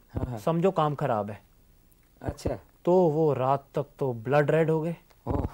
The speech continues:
Speaker 2: जो सुबह हमने व्हाइट टांगे थे,
Speaker 1: अच्छा।
Speaker 2: तो जान सूख गई हमारी तो।
Speaker 1: हम्म, हम्म।
Speaker 2: कहते हैं, "भैया, अब तो काम खराब
Speaker 1: खतरा
Speaker 2: है।"
Speaker 1: है,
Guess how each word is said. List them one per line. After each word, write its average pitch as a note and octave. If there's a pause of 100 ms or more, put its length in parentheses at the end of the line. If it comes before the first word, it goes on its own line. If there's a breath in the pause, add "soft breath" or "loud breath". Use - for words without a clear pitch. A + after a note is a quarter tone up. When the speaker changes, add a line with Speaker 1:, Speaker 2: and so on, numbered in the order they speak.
(120)
Speaker 2:
जो C#3
सुबह D3
हमने C#3+
व्हाइट C#3
टांगे D3
थे, D3+
Speaker 1:
अच्छा। -
Speaker 2:
तो A#2
जान A#2+
सूख E3
गई D#3+
हमारी E3
तो। F3+
Speaker 1:
हम्म, -
हम्म। -
Speaker 2:
कहते C3
हैं, C#3+
"भैया, C#3+
अब C3+
तो D3
काम B2
खराब G#2+
Speaker 1:
खतरा A2
Speaker 2:
है।" G#2
Speaker 1:
है, -